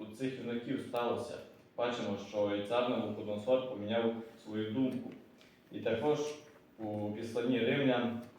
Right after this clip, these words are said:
п'ятнадцятий розділ, двадцять дев'ятий вірш, такі сказані слова: Знаю ж, що коли я прийду до вас, то прийду повним благословенні Євангелії Христової.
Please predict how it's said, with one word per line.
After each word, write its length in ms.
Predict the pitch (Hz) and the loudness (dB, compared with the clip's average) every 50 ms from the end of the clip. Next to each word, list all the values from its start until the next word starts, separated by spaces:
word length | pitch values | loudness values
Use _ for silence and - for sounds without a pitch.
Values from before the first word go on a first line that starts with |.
| - - - - | -20 -20 -16 -8
п'ятнадцятий 640 | - 110 113 127 131 135 131 - - - - 117 117 | -6 -4 -2 2 2 2 2 0 -4 -4 0 2 4
розділ, 320 | 120 131 131 123 117 110 | 6 8 6 6 4 0
двадцять 440 | 104 101 98 120 120 117 117 - 104 | -2 0 2 2 2 2 0 -4 -4
дев'ятий 420 | 107 107 113 120 117 110 104 104 107 | -2 2 4 4 4 2 0 -2 0
вірш, 200 | 127 135 127 - | 0 0 0 0
такі 280 | - - - 131 127 | -4 -8 -8 -8 -8
сказані 480 | 117 - - 123 123 123 113 110 113 107 | -4 2 2 4 4 4 0 0 -2 -2
слова: 520 | - - 117 120 117 104 - - - - - - - - - - - - - - - | -2 -2 0 2 4 4 4 2 0 -6 -10 -14 -18 -20 -20 -20 -20 -20 -20 -14 -6
Знаю 360 | 113 143 160 156 135 107 101 | -2 0 2 2 2 2 0
ж, 60 | - - - - - | 0 -4 -8 -12 -12
що 80 | - 117 113 110 | -8 -8 -6 0
коли 240 | 117 120 123 127 120 | 0 2 4 4 4
я 120 | 110 - | 4 4
прийду 340 | - - 104 101 107 113 113 | 2 2 -2 -2 -2 -2 0
до 100 | 107 104 | 0 2
вас, 440 | 104 107 113 123 - - - - - - - - - - - - | 4 6 6 6 4 2 -2 -6 -12 -16 -18 -20 -20 -20 -10 -4
то 80 | - 107 | -4 -2
прийду 500 | 107 - - - 143 135 147 147 - 127 | 2 6 6 6 6 6 4 4 4 6
повним 380 | 123 127 123 123 113 110 107 | 6 6 6 6 6 4 4
благословенні 580 | 107 98 98 98 - - 101 110 113 117 117 110 | 2 2 2 0 0 -4 -2 -2 0 2 2 0
Євангелії 720 | 101 101 98 98 98 95 - 107 107 107 104 101 95 - - | 0 0 0 0 0 -2 -2 -4 -4 -2 -2 -4 -4 -6 -10
Христової. 500 | 104 101 - - - 110 113 123 - - | -12 -12 -6 -2 0 0 0 0 0 -2